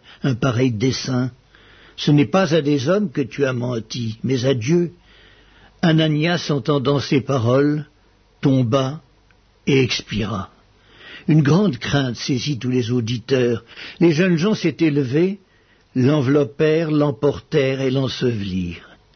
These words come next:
Environ trois heures plus tard, sa femme entra sans savoir ce qui était arrivé. Pierre lui adressa la parole. Dis-moi, est-ce à un tel prix que vous avez vendu le champ ?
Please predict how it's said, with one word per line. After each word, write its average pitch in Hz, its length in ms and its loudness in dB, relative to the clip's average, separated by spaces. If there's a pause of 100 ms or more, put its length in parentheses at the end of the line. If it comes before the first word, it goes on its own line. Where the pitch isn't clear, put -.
(880)
Environ 180 460 2
trois 160 340 -2
heures 160 160 0
plus 135 220 -4
tard, 165 260 -2
sa 147 180 -4
femme 143 320 -2
entra 139 400 -2
sans 156 200 -2
savoir 135 420 -2
ce - 120 -6
qui 123 200 -4
était 117 320 -4
arrivé. 110 640 -2 (600)
Pierre 180 280 2
lui 147 140 4
adressa 139 380 0
la 120 140 0
parole. 113 480 -2 (540)
Dis-moi, 127 640 2 (220)
est-ce - 520 -2 (120)
à 156 260 2
un 151 80 2
tel 160 320 0
prix 185 340 0
que 190 100 -4
vous 143 240 2
avez 139 280 2
vendu 135 380 0
le 131 140 0
champ ? 156 380 -4